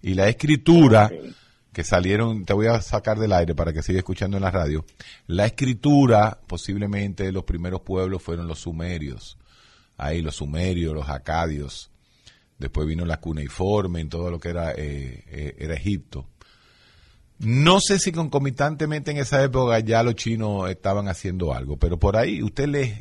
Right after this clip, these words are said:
Speaker 1: lo que hay que leer es la prehistoria y la historia. Coja un libro oficial, que hay mucho. En Google, en Google usted puede leer oficial. Coja la enciclopedia británica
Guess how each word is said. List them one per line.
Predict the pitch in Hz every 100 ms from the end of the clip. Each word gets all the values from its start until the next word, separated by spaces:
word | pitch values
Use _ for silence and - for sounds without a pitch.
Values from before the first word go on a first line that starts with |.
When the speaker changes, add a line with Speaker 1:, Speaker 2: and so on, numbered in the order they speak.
| 64
Speaker 1:
lo | 69 113
que | 127
hay |
que | 127 147
leer | 147 139
es | 139 127 - 123
la | 117
prehistoria | 101 104 101 - 120 131 131
y |
la | 107
historia. | 85 - 95 87 71 - - - - -
Coja | - 95
un | 117 117
libro | 120 123 117
oficial, | - 104 - 113 117 110
que |
hay | 110
mucho. | 110 117 123 - 104 - - -
En | 110 117
Google, | 107 143 147 123 98 69 - - _ _ _ _ -
en | 98
Google | 101 131 127
usted | - 117
puede | 107 123 123
leer | 117 98 98 98 90 -
oficial. | 87 - - 87 92 98 85 - - -
Coja | 101 117 131
la |
enciclopedia | 117 101 - - 90 85 98 107 98
británica | 90 80 85 87 85 76 67 69